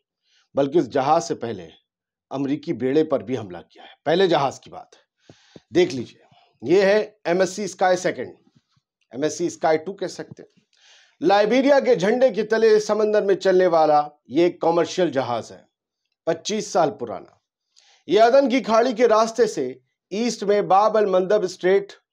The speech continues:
जो कि यमन के साहिल के करीब का रास्ता है, और उसके करीब से गुजर रहा था,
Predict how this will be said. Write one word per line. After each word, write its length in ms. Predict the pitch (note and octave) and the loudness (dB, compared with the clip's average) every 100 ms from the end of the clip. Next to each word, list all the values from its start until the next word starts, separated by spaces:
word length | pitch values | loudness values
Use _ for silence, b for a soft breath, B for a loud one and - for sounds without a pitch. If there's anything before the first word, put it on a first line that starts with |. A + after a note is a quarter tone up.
| _ | _
जो 200 | G2 F#3+ | -4 -2
कि 420 | F#3+ F#3 F#3+ D#3 F3+ | -2 -6 -8 0 0
यमन 240 | G#3+ A3+ | 2 -2
के 180 | - F#3 | -2 -4
साहिल 340 | F3 F3 F3 | 0 0 0
के 160 | F3+ E3+ | 0 -4
करीब 320 | - D#3 F3+ E3 | -2 -2 -2 0
का 80 | |
रास्ता 400 | C#3+ D#3+ D#3+ F#3+ | 2 0 0 0
है, 160 | E3+ F#3 | 2 4
और 120 | E3+ | 2
उसके 260 | D3 - D#3+ | 0 -6 -8
करीब 300 | D#3 C#3 C3+ | -4 -4 -4
से 160 | - E3 | -8 -8
गुजर 280 | C#3+ C#3 | -2 -2
रहा 220 | B2 G#2 G2+ | -2 -4 -8
था, 300 | _ _ | _ _